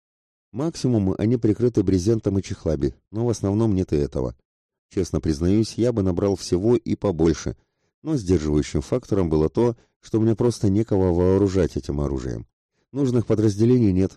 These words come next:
а формировать не успеем. Поэтому будем усиливать уже имеющиеся подразделения. Первый склад, к воротам которого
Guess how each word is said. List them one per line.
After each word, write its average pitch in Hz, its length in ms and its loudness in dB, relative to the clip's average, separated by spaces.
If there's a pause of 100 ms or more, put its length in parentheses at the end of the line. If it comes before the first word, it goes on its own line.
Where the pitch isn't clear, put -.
(160)
а - 60 -20
формировать 82 640 -2 (220)
не 135 180 -6
успеем. 98 540 -4 (520)
Поэтому 80 460 0
будем 80 300 2
усиливать 92 480 0
уже 85 260 2
имеющиеся 85 560 0
подразделения. 69 720 -2 (640)
Первый 78 300 0
склад, 120 320 -4
к - 100 -20
воротам 78 340 -2
которого 71 580 0